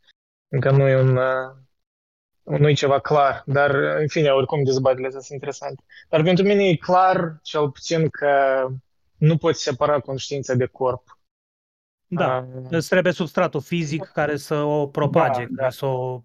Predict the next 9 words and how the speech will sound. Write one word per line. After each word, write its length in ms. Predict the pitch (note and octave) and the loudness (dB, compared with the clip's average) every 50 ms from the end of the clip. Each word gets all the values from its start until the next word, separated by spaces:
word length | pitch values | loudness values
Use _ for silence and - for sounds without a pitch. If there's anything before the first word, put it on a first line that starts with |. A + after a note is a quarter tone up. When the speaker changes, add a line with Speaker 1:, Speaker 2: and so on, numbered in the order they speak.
| _ _ _ | _ _ _
Speaker 2:
materializeze, 840 | D#3+ D3 C3+ C3+ D3 C#3 C#3 C3+ C#3 C#3 C3+ C#3+ D3+ C#3+ B2+ A#2+ | -4 -4 -2 -2 -2 -2 0 0 0 0 0 -2 -2 -2 -4 -6
ca 120 | - C#3+ | -10 -12
să 140 | C3+ - D#3+ | -14 -14 -16
zic 200 | C#3 C3 D3 C#3 - | -16 -16 -16 -18 -18
așa. 280 | D#3+ - F#3 E3+ - - _ _ _ _ _ _ | -18 -18 -18 -18 -18 -20 _ _ _ _ _ _
Speaker 1:
Adică 380 | - F3+ F3 E3 G3+ G3 - A3 | 0 2 2 2 2 2 4 4
eu 800 | G#3 G3+ G3+ G3+ G#3+ G#3 G#3 G#3 G#3 G3+ G3+ G3 G3 F#3+ F3+ D#3 - - - - - _ _ _ _ _ _ _ _ _ _ _ _ _ _ _ _ _ - G#3 - - | 4 6 6 6 6 6 6 6 6 6 4 4 2 0 -2 -6 -10 -16 -20 -20 -20 _ _ _ _ _ _ _ _ _ _ _ _ _ _ _ _ _ -14 -14 -12 -8
nici 400 | G3+ F3 F3 F#3 G3 F#3 - - | -4 0 2 2 2 0 0 0
nu... 540 | F3+ E3+ E3+ F3 F3 E3+ E3+ E3 E3 D#3 D#3 | 0 2 4 4 4 4 4 4 4 2 0